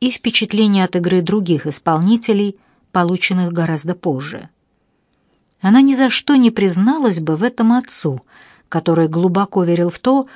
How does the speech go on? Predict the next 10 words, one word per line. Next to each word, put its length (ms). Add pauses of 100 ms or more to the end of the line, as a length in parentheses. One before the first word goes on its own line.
(160)
что 380
Элоди 460
всю 280
жизнь 380
носит 400
эти 180
впечатления 760
в 40
своем 380
сердце. 640